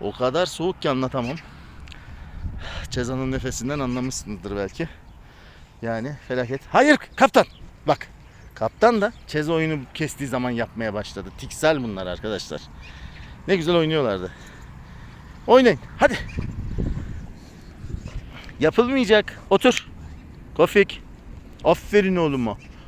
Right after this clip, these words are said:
Aferin yakışıklıma. Aferin akıllıma. Aferin güzel kızıma. Otur sen de. İteklemeyin çocuğu. Koş.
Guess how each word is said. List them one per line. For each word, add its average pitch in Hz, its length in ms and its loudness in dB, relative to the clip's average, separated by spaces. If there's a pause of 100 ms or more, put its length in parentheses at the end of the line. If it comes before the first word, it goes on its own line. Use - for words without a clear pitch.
Aferin 196 380 2
yakışıklıma. 127 580 0 (540)
Aferin 202 460 4
akıllıma. 156 500 2 (440)
Aferin 190 420 2
güzel 185 220 2
kızıma. 160 220 -4
Otur 214 200 0
sen 202 260 2
de. 214 80 -2 (1200)
İteklemeyin 196 540 4
çocuğu. 123 340 0 (4000)
Koş. - 240 4